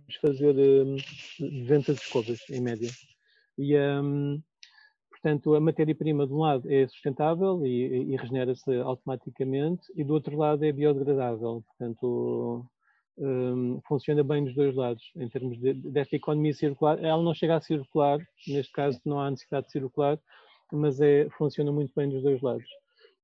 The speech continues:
E pronto, a escova de bambu, hum,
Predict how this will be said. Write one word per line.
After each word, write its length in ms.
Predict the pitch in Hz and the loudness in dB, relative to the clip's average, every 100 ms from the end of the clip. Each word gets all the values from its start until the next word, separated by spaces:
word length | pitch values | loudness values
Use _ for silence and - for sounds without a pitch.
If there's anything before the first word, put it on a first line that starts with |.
| - | -2
E 180 | 160 151 | 0 2
pronto, 380 | 156 147 135 | 2 0 0
a 40 | 185 | -8
escova 360 | - 180 165 | -2 0 2
de 60 | 170 | 2
bambu, 600 | 170 175 180 185 185 190 - 214 | 2 2 4 4 4 0 -6 -6
hum, 920 | 170 170 170 170 165 165 165 175 | -2 0 2 0 0 -2 -2 -4